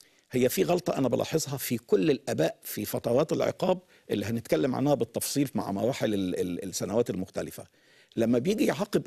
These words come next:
ابنه بيبقى كأنه بينتقم منه، مش بيربيه. فالرسالة اللي بتوصل إن بابا وماما بيكرهني،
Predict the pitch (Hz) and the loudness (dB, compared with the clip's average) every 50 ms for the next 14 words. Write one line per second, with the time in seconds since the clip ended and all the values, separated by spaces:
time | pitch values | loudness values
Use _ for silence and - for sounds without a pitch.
0 | - - 170 165 175 170 170 190 - - - - 139 139 - - - - 156 - | 0 0 0 2 2 0 0 0 -2 -4 -2 0 0 0 0 -2 -4 -4 -2 -2
1 | - 208 202 190 196 208 220 - _ _ _ _ _ - 113 127 131 139 139 131 | -2 0 2 2 4 2 2 0 _ _ _ _ _ -2 2 2 4 4 2 0
2 | - 190 - - 175 151 143 135 143 131 110 101 92 92 - _ _ _ _ _ | -2 -2 0 2 2 2 4 4 4 4 2 0 -2 -6 -10 _ _ _ _ _
3 | 127 127 120 127 123 120 110 113 110 92 - 117 98 73 - _ _ _ _ _ | -2 -2 0 2 4 4 4 4 4 2 0 -2 -2 -2 -6 _ _ _ _ _
4 | _ _ _ _ _ _ _ _ _ _ _ - - 127 113 113 110 110 - - | _ _ _ _ _ _ _ _ _ _ _ -4 0 2 4 4 4 4 4 4
5 | 196 214 226 226 214 196 - - - 196 196 - - 190 175 - - 127 127 131 | 4 4 2 2 2 0 0 2 2 2 4 4 2 2 2 2 0 2 2 4
6 | 123 165 165 170 151 151 165 165 160 143 127 123 - - 127 127 - - 85 - | 4 4 4 4 4 4 4 2 2 2 2 0 2 2 2 2 0 -2 -8 -14
7 | 85 - | -14 -16